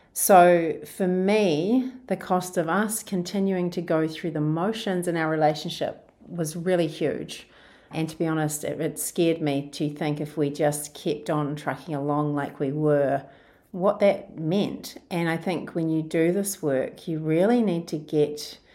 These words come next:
to that deeper feeling of what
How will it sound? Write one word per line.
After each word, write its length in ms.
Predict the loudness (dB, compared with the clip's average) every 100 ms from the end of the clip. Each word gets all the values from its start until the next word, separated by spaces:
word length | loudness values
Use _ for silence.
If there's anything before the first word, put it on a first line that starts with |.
| -20 _ _ _
to 680 | -4 0 2 2 2 -2 -4 -14
that 460 | -6 2 2 2 -4
deeper 320 | -2 0 -2
feeling 460 | -6 -4 -2 0 0
of 240 | -2 -6
what 420 | -6 0 0 -2